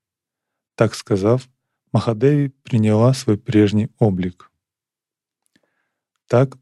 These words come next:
о почитаемый родом Бхригу, поведана тебе стотра, произнесенная прежде Брахмой и другими. Теперь, слушай, поведаю тебе, как богиня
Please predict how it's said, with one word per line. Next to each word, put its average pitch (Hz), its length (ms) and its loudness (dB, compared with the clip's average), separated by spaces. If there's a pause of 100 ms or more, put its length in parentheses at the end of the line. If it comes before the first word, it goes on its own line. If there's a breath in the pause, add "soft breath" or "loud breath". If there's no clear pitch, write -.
(100)
о 127 80 2
почитаемый 127 680 -2
родом 107 340 0
Бхригу, 110 560 -2 (100)
поведана 131 560 0
тебе 104 300 -2
стотра, 123 640 -2 (220)
произнесенная 110 720 0
прежде 113 640 0
Брахмой 104 640 0
и 151 60 0
другими. 101 640 0 (1000)
Теперь, 120 520 0 (260)
слушай, 127 720 -2
поведаю 131 400 0
тебе, 123 340 0
как 107 200 -4
богиня 104 600 -2